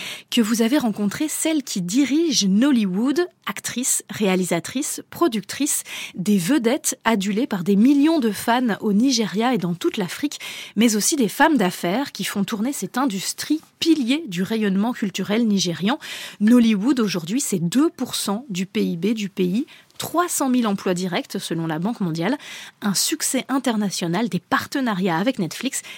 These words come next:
et des femmes qui ne se contentent pas de jouer le rôle de potiche. Jenna Lebras, depuis quand les femmes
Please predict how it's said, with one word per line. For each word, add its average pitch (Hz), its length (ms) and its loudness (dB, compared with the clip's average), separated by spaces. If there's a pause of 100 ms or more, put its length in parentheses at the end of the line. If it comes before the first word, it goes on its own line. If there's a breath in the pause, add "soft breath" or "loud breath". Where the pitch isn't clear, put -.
(180 loud breath)
et 339 120 4
des 202 120 4
femmes 185 460 2
qui - 100 -6
ne 180 120 2
se 202 180 -4
contentent 196 600 -6
pas 208 140 0
de 202 140 -4
jouer 185 240 -2
le 196 100 0
rôle 233 300 2
de 147 80 -8
potiche. - 640 0 (420 loud breath)
Jenna 208 260 4
Lebras, 220 320 2 (320)
depuis 233 460 -2 (100)
quand 330 380 -2
les 226 160 2
femmes 262 460 0